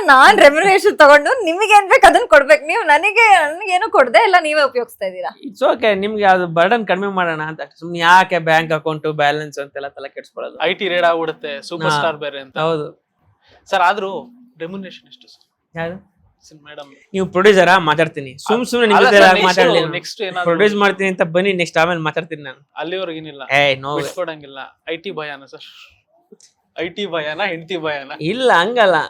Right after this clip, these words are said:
Speaker 2: ಸುಮ್ನೆ ಇದು, ಅದು ಬಿಸಿನೆಸ್, ಇದು ಬ-, ಏನೋ
Speaker 3: ಮಾತಾಡಂಗಿಲ್ಲ.
Speaker 2: ಬಿಸಿನೆಸ್
Speaker 3: ಇನ್-,
Speaker 2: ಇರೋದೇ ಹಾಗೆ.
Speaker 3: ಇಂಟರ್ವ್ಯೂ ಅವೆಲ್ಲ ಬೇಡ.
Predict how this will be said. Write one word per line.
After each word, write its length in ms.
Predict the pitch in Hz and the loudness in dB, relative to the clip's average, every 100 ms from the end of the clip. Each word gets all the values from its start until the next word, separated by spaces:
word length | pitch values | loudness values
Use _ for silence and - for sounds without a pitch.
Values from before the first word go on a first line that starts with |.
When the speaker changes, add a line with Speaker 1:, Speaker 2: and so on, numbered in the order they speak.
| - _ - 202 | -12 _ -20 -12
Speaker 2:
ಸುಮ್ನೆ 240 | 240 262 | -8 -4
ಇದು, 120 | 202 190 | 2 2
ಅದು 160 | 175 | 2
ಬಿಸಿನೆಸ್, 480 | 170 196 220 269 - | -2 -6 0 0 0
ಇದು 560 | 185 175 175 175 170 160 | -2 -2 -4 -4 -4 -4
ಬ-, 140 | 151 | -2
ಏನೋ 80 | 160 | -2
Speaker 3:
ಮಾತಾಡಂಗಿಲ್ಲ. 340 | 170 196 156 | -2 -6 -6
Speaker 2:
ಬಿಸಿನೆಸ್ 300 | 165 185 254 | -6 -2 0
Speaker 3:
ಇನ್-, 120 | 208 | 2
Speaker 2:
ಇರೋದೇ 160 | 220 240 | 4 6
ಹಾಗೆ. 260 | 185 165 147 | 6 4 0
Speaker 3:
ಇಂಟರ್ವ್ಯೂ 520 | 180 175 208 180 165 | -8 -6 -6 -6 -6
ಅವೆಲ್ಲ 220 | 143 135 | -8 -10
ಬೇಡ. 200 | 123 123 | -12 -16